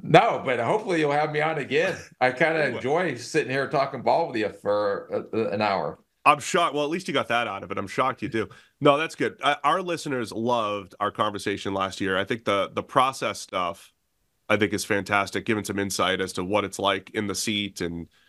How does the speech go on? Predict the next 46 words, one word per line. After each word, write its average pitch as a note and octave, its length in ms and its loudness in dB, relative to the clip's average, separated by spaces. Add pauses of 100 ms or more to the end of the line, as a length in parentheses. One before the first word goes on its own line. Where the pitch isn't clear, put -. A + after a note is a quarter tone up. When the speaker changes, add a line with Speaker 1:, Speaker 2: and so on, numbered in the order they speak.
(300)
Speaker 2:
where G#2 140 4
you're G2+ 60 2
going G2 260 0
through G#2+ 120 -4
all F#2+ 80 -2
the F#2+ 60 -6
process. G#2 440 -2
Even, C3 300 -2
I A2 60 0
was A#2 120 -2
gonna A#2+ 160 0
ask A2+ 260 0
about G2 300 -2
how G2+ 160 2
you, G2 300 -6 (220)
how A2+ 140 0
you G#2 140 0
set A2 240 -4
the G#2+ 140 -2
interviews G2+ 340 -4
at G2 60 -16
the - 60 -20
combine. G2 460 0
You G2 120 -4
answered G2 200 -8
that F#2 140 -2
on A2 140 -4
your F#2+ 140 -4
own. F2 180 -6
So - 120 -10
that F#2 100 -2
was, F#2 200 -8 (520)
so - 140 -4
that G2 60 4
was F#2 120 -2
great. G#2+ 260 0
So A#2+ 80 4
I'll A2 80 2
see F3 180 -4
you, E3+ 300 -2
maybe C3+ 220 -2
I'll B2+ 80 -2
see C#3+ 140 -6
you C#3 60 -2
in C3 60 -2
Indy A#2+ 400 -6